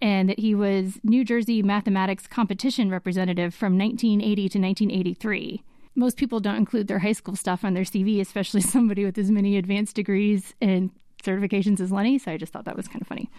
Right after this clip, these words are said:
Moving on to Lisa. Now, I tried to find more information than this on Lisa.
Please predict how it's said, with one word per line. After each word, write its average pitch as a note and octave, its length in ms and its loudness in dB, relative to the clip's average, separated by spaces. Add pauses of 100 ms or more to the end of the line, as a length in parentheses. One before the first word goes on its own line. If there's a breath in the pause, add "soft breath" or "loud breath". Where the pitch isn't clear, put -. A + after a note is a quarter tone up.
(220 loud breath)
Moving C#4+ 340 2
on C#4 120 4
to C#4 100 -2
Lisa. - 560 -4 (320 loud breath)
Now, B3+ 180 0
I C#4 120 -2
tried E4 320 -2
to F#4+ 80 -2
find C4+ 540 4
more A#3+ 260 4
information G3+ 580 4
than F#3+ 120 4
this F3 200 0
on F3 120 2
Lisa. E3+ 520 -4